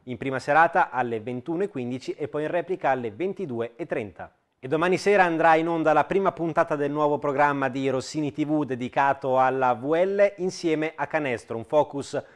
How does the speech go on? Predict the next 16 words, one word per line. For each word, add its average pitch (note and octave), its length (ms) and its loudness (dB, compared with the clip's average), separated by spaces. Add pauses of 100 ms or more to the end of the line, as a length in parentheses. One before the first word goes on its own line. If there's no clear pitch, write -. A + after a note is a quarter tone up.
sulla C3+ 340 -2
Carpegna, D3+ 600 -2
prosciutto, G3 520 -6
basket D3 460 -4
Pesaro. A2 420 -4
Gli A#2+ 80 -4
ospiti C3+ 380 -2
saranno B2+ 480 -2
Ario B2+ 240 -2
Costa, G3+ 500 0
Luciano C3+ 540 -4
Amadori D3 460 -4
ed C3+ 200 -10
Elisabetta E3 460 -6
Ferri. A2 320 -6
L'appuntamento C#3 800 -6